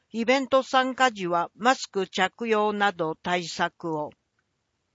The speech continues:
十七の一、私立枚方病院職員。職種は次の通り。複数職種の申し込み不可。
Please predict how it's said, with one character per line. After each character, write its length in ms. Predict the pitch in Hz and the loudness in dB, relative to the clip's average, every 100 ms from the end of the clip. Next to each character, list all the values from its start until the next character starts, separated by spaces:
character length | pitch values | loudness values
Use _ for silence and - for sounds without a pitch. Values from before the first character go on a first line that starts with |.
| _ _ _ _ | _ _ _ _
十 360 | 147 196 269 269 | -6 -2 0 0
七 360 | 262 254 208 | 0 2 0
の 160 | 180 165 | 0 -4
一、 540 | 165 151 - 156 135 - | -6 -12 -12 -10 -10 -14
私 320 | - - 285 | -10 -6 -4
立 380 | 269 220 - 165 | -4 -6 -8 -8
枚 340 | 160 190 233 | -6 0 2
方 320 | 233 226 226 | 2 2 0
病 380 | 196 233 220 175 | 2 2 2 0
院 240 | 156 156 147 | -2 -8 -6
職 480 | - 185 - 202 | -4 -2 -2 -4
員。 220 | 165 139 - _ _ _ _ _ _ _ _ _ | -4 -6 -14 _ _ _ _ _ _ _ _ _
職 380 | - 233 - 269 | 0 0 0 -4
種 220 | - 269 | 0 4
は 120 | 254 | 4
次 360 | - - 254 254 | 2 -6 -4 -2
の 180 | 202 | -2
通 320 | 170 208 190 147 | -2 0 0 -2
り。 220 | 135 - _ _ _ _ _ | -8 -18 _ _ _ _ _
複 320 | - - 277 | -12 -6 -4
数 300 | - 285 277 | -2 -2 -2
職 320 | - 277 269 | 0 -2 -2
種 220 | - - | -6 -6
の 220 | 175 175 | -2 -2
申 340 | 165 185 208 190 | 0 0 0 0
し 140 | - - | -8 -4
込 140 | 202 | -4
み 180 | 196 92 | -2 -6
不 180 | 87 208 | -8 -12
可。 300 | - 147 | -8 -8